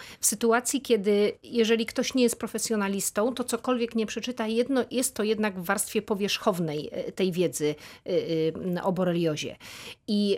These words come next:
e, nierzadko zdarza się tak, że wszelkie objawy, wszelkie niedogodności, wszelkie złe samopoczucia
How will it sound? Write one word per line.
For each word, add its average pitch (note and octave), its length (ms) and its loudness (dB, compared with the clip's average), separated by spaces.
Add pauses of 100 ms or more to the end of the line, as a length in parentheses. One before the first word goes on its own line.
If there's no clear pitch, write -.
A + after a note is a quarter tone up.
e, F#3+ 220 0
nierzadko G#3+ 520 2
zdarza G3 300 2
się - 160 -4
tak, F3 260 -4
że G#3+ 120 0
wszelkie C4 500 2
objawy, D#3+ 440 -2
wszelkie B3 360 -2
niedogodności, G3+ 1000 -2 (340)
wszelkie B3+ 400 2
złe G#3+ 220 4
samopoczucia A3 1000 0